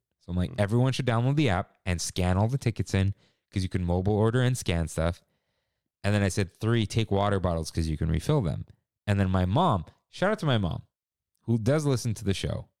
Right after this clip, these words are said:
Speaker 1: and gave them probably advice from the show. "Take it easy and enjoy the holiday decor."
Speaker 2: <laughs>
Speaker 1: Take it easy. Just chill.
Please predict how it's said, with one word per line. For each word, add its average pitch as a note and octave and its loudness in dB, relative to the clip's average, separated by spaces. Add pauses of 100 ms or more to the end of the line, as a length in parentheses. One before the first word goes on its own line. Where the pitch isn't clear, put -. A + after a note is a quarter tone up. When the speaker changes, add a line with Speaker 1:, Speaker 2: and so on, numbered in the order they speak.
(100)
Speaker 1:
and G2+ 0
gave A2+ 2
them B2 -2
probably E3 0
advice A#2 0 (300)
from A#2+ 0
the F#2+ 0
show. - -4 (1600)
"Take A#2+ 0
it A#2+ 2
easy A2+ 4
and G2+ 4
enjoy F2+ 2
the F2 0
holiday E2 -2
decor." - -12 (560)
Speaker 2:
<laughs> - -6
Speaker 1:
Take D3 2
it F#3+ 2
easy. G3+ 4 (420)
Just - -2
chill. C3+ 0